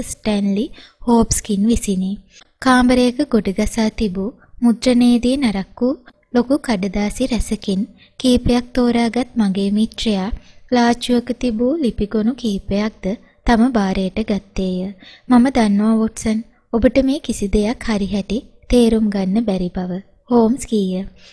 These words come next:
පොලිස් ස්ථානයට යන අතරේ මං ඔබට හැම දෙයක්ම තේරුම් කර දෙන්නම්.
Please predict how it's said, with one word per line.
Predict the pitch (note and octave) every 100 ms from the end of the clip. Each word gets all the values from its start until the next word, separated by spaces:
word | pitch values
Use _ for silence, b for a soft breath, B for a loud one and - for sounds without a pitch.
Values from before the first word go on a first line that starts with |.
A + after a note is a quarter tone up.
| b -
පොලිස් | B3+ B3 B3+
ස්ථානයට | C4 - C4 B3 A#3+ A#3+ D4
යන | B3 F#3+
අතරේ | F#3+ G3+ A#3 G#3 A#3 B B B
මං | A#3+ A#3 B3
ඔබට | A3+ A#3
හැම | C4+ A#3 G3+
දෙයක්ම | G3+ G3+ G3 A#3
තේරුම් | B3+ G#3 F#3+ F#3
කර | F#3+ F#3+ G3+
දෙන්නම්. | G#3 F#3 F3+ F3+